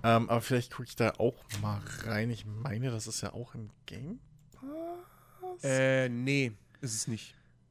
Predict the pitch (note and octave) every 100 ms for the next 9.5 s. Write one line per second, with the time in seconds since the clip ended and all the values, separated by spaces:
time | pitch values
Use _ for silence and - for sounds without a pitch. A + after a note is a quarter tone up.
0 | _ - A#2 - - G#2 G#2 - G2+ -
1 | - G#2 G2+ - G#2 D3 D3 E3+ C3 C3+
2 | E3+ F3 - F#3 G#2 A2+ G#3 - - -
3 | - - F#3 F3 F#3+ F#3 - D#3+ - -
4 | C#4+ - G#3 F3+ E3 G#3 E3 E3 C#3 C3+
5 | B2+ G#2 - F#2+ - - - D3+ D3+ C#3
6 | C#3+ C3 C3+ B2 B2 E3+ - - G#2 A2
7 | C3+ - A#2 A#2 A2 F#2+ G#2+ G#2+ A#2 -
8 | - B2+ - A2 G#2 G2+ G#2 C#3 - -
9 | - - C3 C3 C3+